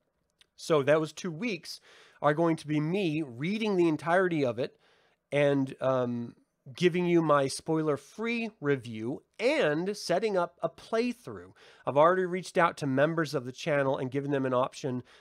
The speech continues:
of joining me as players in the game, 'cause I'm gonna run the game itself. Um, the, so you'll be able to watch it unfold as it actually, you know, happens. But, um, ultimately, I'll give you my spoiler-free review of it before I start that playthrough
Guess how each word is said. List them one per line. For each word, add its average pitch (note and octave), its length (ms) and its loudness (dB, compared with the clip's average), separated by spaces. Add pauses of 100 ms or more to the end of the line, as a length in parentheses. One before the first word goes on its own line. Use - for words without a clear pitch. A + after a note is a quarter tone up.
(120)
of B2 160 -4
joining C3+ 420 0
me B2+ 180 0
as A#2 120 -2
players B2 540 -4
in A#2+ 100 -6
the A2+ 80 -4
game, A#2+ 440 -2 (340)
'cause C3 100 -12
I'm C3 120 -2
gonna B2+ 140 -2
run A#2+ 340 0
the A2+ 80 -4
game A#2+ 280 -4
itself. B2 500 -8 (440)
Um, A2+ 260 -8
the, C3 140 -12 (280)
so C#3 380 -2
you'll C#3 320 -4
be D3+ 160 0
able D#3 160 2
to D3+ 80 6
watch C#3 340 2
it E3 100 2
unfold C#3 840 0
as C3 280 -6
it C3+ 60 -6
actually, B2+ 720 -6
you C3 120 -10
know, A#2 180 -6
happens. F3+ 640 -6 (500)
But, C#3 320 0 (180)
um, A#2+ 500 -4 (100)
ultimately, C#3+ 680 -2
I'll C#3 140 2
give C#3 200 -6
you C#3+ 60 -4
my C3 120 0
spoiler-free C#3 540 -4
review A#2+ 360 -4
of A2+ 140 -4
it A#2 140 -8
before C#3 500 0
I B2 100 2
start C3 420 -4
that B2+ 240 -8
playthrough A#2+ 640 -6